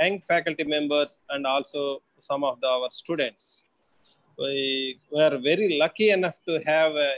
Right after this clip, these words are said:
eminent speakers, uh, such as, uh, Professor K P R Chaudhary Garu, uh, Ramesh Adapu, and, uh, Vijay Sarthi Sataluri, and, uh, Bhagwan Raj Garu, and, uh, Siva Reddy Garu,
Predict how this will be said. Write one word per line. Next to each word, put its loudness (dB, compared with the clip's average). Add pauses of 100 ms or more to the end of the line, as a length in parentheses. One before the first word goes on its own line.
(120)
eminent -4
speakers, -4 (760)
uh, -2
such -8
as, 0
uh, -4 (300)
Professor -6
K -2
P -2
R 2 (100)
Chaudhary -4
Garu, -2
uh, -8 (100)
Ramesh -4 (140)
Adapu, -2 (100)
and, -12
uh, -8
Vijay 0
Sarthi -2
Sataluri, -6 (360)
and, 0
uh, 0
Bhagwan 2
Raj 0
Garu, -2
and, -8
uh, -6
Siva 2
Reddy -4
Garu, 0